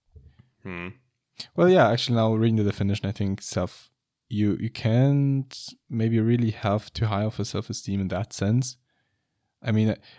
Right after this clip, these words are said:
Speaker 2: or at least if you say, "Oh my God, this person values him or herself way too much,"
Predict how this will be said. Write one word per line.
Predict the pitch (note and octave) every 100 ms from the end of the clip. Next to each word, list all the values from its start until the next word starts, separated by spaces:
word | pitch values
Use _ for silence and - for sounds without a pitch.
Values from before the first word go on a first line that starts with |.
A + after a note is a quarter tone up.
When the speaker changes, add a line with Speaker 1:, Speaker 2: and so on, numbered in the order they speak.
| _ -
Speaker 2:
or |
at | B2+ B2
least | B2+ B2+ B2 - - -
if | B2+ B2+
you | B2
say, | - A2+ A2+ A2+
"Oh | A2+
my | A2
God, | G#2 G#2+ - - _ _
this | B2 A2
person | - - A2 - - G2+ G#2 F2+
values | G#2+ G2+ G#2 G2+ - - - -
him | G#2 G2 F#2
or | G2
herself | G2 F#2 - F#2+ F2+ -
way | G2 F#2
too | - F#2
much," | F2+ - - -